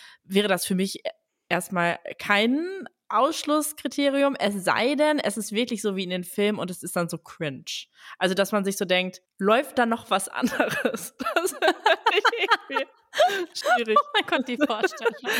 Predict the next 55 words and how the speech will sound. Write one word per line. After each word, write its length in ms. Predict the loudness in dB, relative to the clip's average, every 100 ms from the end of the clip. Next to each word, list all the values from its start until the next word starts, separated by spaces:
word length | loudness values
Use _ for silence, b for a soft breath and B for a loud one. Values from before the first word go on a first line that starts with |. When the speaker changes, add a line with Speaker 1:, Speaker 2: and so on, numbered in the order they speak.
| 2
Speaker 1:
Also 220 | 2 4
jetzt 180 | 2 2
nicht 180 | 0 0
wirklich, 320 | 0 0 -2
ne? 120 | 0 2
Aber 240 | 2 2
so, 120 | 2 2
wenn 280 | 2 0 0
das 140 | 0
so 80 | 0
in 80 | 0
diese 200 | 0 -2
Richtung 300 | -2 -4 -4
der 80 | -2
Kommunikation 680 | 0 0 0 0 0 -2
Speaker 2:
Mhm. 40 | -6
Speaker 1:
geht. 240 | -8 -10 _
Speaker 2:
Ja. 360 | 0 2 2 0 -8 _ _ B B B B
Also 300 | 0 2 0 -2 -4
ich 160 | 0
finde 280 | 2 4 4
auch, 240 | 4 4 2
e-, 40 | -4 -4
eigentlich 280 | 2 2 2
ist 80 | 0
es 60 | 2
ja 100 | 2
schön, 300 | 2 2 2
wenn 300 | 0 -4 -8 _
ein 460 | -4 -2 -4 -6 -6
Mann 440 | 2 2 2 -2 -4
ein 300 | -4 -2 -2
schönes, 480 | 0 0 -2 -4 -6
gutes 260 | -4 -2
Verhältnis 340 | -2 -2 -2 -4
zu 60 |
seiner 200 | -2 -2
Mutter 340 | -2 -4 -2 -2
hat 220 | -4 -8
oder 120 | -10
zu 100 | -4
seinen 180 | 0 0
Eltern 360 | 0 -2 -4 -4
generell. 380 | -4 -4 -4 -4
Das 200 | -6 -4
ist 120 | 0
ja, 280 | 0 0 -6
kann 160 | -2 2
ja 160 | 2 2
auch 60 |
was 140 | -2 -2
Liebevolles 540 | 0 0 -2 -2 -2
sein 320 | -2 -2 -4 -4
oder 200 | -6 -4
was 300 | -6 -8